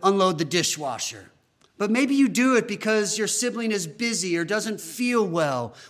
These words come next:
We can serve each other. Paul would tell a young man, Timothy, "Don't let anyone despise your youth.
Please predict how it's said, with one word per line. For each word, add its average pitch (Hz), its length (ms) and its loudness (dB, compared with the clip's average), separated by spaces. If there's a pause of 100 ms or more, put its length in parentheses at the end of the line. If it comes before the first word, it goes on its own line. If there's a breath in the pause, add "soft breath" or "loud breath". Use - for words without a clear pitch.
We 214 100 -2
can 220 220 0
serve 254 720 2
each 165 300 -4
other. 120 460 -8 (2000)
Paul 202 380 2
would 160 160 -2
tell 185 320 0
a 165 40 2
young 180 300 0
man, 175 520 0 (1080)
Timothy, 185 480 -2
"Don't 240 320 -4
let 247 140 0
anyone 180 340 4
despise 151 680 -2
your 151 120 2
youth. 147 720 2